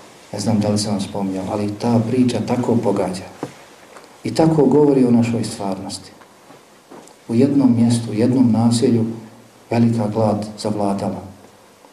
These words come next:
Čak su poneki i umrli. Bilo je pojedinaca ljudi koji su umrli od gladi.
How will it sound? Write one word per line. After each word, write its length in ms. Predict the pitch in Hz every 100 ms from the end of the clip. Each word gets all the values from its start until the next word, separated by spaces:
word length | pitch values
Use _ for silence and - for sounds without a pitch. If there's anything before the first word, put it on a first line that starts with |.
| -
Čak 280 | - 156 151
su 260 | - 127 123
poneki 460 | 131 135 120 - 117
i 60 |
umrli. 300 | 117 117 107 - - - - -
Bilo 200 | 117 127
je 140 | 123 117
pojedinaca 520 | 113 117 120 113 113
ljudi 240 | 110 117 110
koji 120 | 113
su 140 | 101 120
umrli 200 | 117 107
od 160 | 101
gladi. 260 | 107 95 92